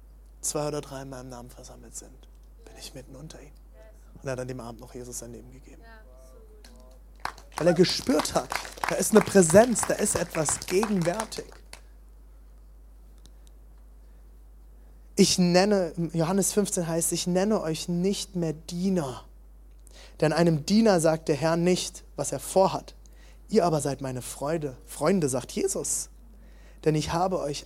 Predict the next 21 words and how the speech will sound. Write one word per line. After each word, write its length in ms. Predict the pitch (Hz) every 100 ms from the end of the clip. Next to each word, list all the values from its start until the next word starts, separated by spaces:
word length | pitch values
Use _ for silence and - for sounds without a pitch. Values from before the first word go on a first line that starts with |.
| -
alles 460 | - 160 170 160 -
anvertraut, 680 | 156 151 - 143 - 131 -
was 140 | 135
ich 120 | 135 -
vom 120 | 135
Vater 440 | - 123 123 120
gehört 400 | 117 110 - -
habe." 180 | 127 - - - - - - - - -
Jesus 380 | - 165 170 -
nennt 280 | 160 165 143
uns 360 | 135 127 - - - -
nicht 220 | 151 -
mehr 120 | 147 127
Diener, 480 | 143 151 151 123
sondern 320 | 120 120 120 113
seine 260 | 107 107
Freunde. 720 | - - - - - - - - - - - - - - - -
Du 100 | -
bist 200 | 185 170
Gottes 320 | 196 185 180 -
Freund. 500 | - 240 359 -